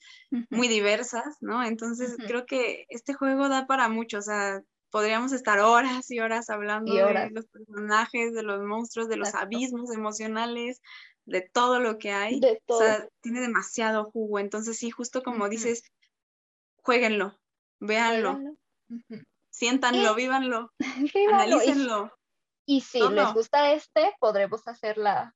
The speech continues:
Speaker 1: como en la parte dos para, ay, dos, sí, se me levantó este dos, dos, para, <laughs> y yo, dos,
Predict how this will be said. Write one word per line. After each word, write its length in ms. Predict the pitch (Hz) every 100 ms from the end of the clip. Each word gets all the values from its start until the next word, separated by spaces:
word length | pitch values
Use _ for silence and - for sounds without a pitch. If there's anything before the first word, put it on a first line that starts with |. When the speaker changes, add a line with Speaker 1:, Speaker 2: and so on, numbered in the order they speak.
| _
Speaker 1:
como 380 | - 208 190 226 _ _ _ _
en 160 | 220 208
la 140 | 202
parte 360 | 226 220 220 254
dos 320 | 320 339 - _
para, 400 | 277 220 208 233
ay, 120 | 233 247
dos, 240 | 233 254
sí, 140 | 359 285
se 140 | 294
me 100 | 226
levantó 240 | 214 208
este 180 | 233 240
dos, 140 | 214 233
dos, 280 | 240 247 233 - - - - _ _
para, 520 | 269 277 302 262 233
<laughs> 640 | 302 359 339 453 453 294
y 260 | 294 240 214
yo, 100 | 196
dos, 180 | 233 -